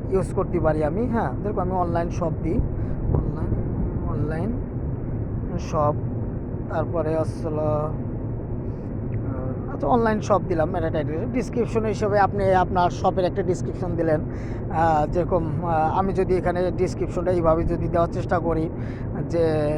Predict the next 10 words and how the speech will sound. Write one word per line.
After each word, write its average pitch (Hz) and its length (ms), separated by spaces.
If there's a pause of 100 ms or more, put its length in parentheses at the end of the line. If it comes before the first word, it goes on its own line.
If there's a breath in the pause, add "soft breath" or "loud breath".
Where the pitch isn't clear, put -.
(440)
পাইকারি 196 380
দামে 185 220
প্রোডাক্ট, 180 640
আহ, 156 460 (340)
কিনতে 190 500 (240)
ইনসাফ 180 280 (380)
শপে, 175 440
আহ, 170 760
ভিজিট 180 340
করুন, 185 300